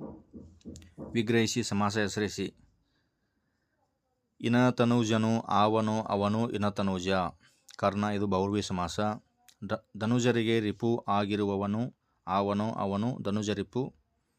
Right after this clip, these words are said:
ಕೃಷ್ಣ, ಇದು ಬಹುವ್ರೀಹಿ ಸಮಾಸ. ರಿಪು ಅಂದರೆ ವೈರಿ. ಮುರನಿಗೆ ಅರಿ ಆದವನು ಆವನು ಅವನು ಮುರಾರಿ.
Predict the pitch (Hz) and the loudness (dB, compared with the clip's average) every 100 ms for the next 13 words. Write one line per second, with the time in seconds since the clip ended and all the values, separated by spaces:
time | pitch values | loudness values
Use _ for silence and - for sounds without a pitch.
0 | _ _ _ _ _ 104 - - 92 90 | _ _ _ _ _ -6 -6 -4 -4 -4
1 | - _ _ _ 113 104 98 104 107 - | -8 _ _ _ -10 -4 -2 0 -2 -2
2 | 92 82 - 76 _ _ _ _ - 98 | -4 -6 -8 -12 _ _ _ _ -14 -12
3 | 98 120 110 120 95 - _ _ - - | -4 -2 0 0 -2 -6 _ _ -14 -6
4 | 101 92 85 - - _ _ - - - | -4 -4 -8 -16 -20 _ _ -18 -18 -18
5 | _ _ _ - - - - 110 120 131 | _ _ _ -20 -20 -20 -6 4 6 6
6 | 120 120 120 - 107 113 117 120 _ _ | 6 6 4 2 2 4 2 0 _ _
7 | _ _ 92 98 107 104 104 107 - 98 | _ _ -4 -2 0 0 0 -4 -2 -2
8 | 104 104 104 98 95 101 117 98 95 95 | 0 0 0 -2 -2 -2 -2 0 0 2
9 | 104 | 0